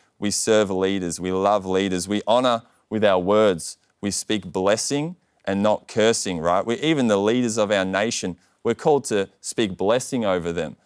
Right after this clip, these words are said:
We don't, we don't curse our leaders. We pray for them. We want them to succeed and to prosper. And that's the, in, all leaders in, in our life, really important. And then we give gifts. You know, I love giving gifts to those, to, to those who I wanna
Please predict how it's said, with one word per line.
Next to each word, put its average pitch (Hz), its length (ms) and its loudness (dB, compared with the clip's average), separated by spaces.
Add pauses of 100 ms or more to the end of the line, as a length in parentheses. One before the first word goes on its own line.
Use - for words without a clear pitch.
(140)
We 120 100 -2
don't, 123 180 2
we 127 100 -2
don't 123 160 0
curse 113 400 0
our 107 120 4
leaders. 95 400 -2
We 101 100 -6
pray 110 440 -2
for 117 220 -6
them. 85 180 -2
We 92 120 -4
want 104 240 -2
them 98 140 -6
to - 140 -10
succeed 107 580 -6
and 90 120 -8
to 87 120 -8
prosper. 95 560 -2 (400)
And 104 140 -2
that's 110 180 0
the, 104 300 -2
in, 98 220 -4
all 120 260 2
leaders 98 400 0
in, 90 180 -6 (100)
in 92 120 -2
our 82 180 2
life, 85 420 0
really 120 340 0
important. 95 440 -2
And 135 120 0
then 175 100 2
we 131 100 0
give 101 260 -4
gifts. 101 420 -6 (480)
You 92 60 -4
know, 98 80 4
I - 20 4
love 113 240 0
giving 104 320 -2
gifts 123 400 -2
to 101 140 -4
those, 95 460 2 (340)
to, 92 220 0
to 98 180 -6
those 101 320 0
who 95 80 -2
I 90 80 4
wanna 90 300 -2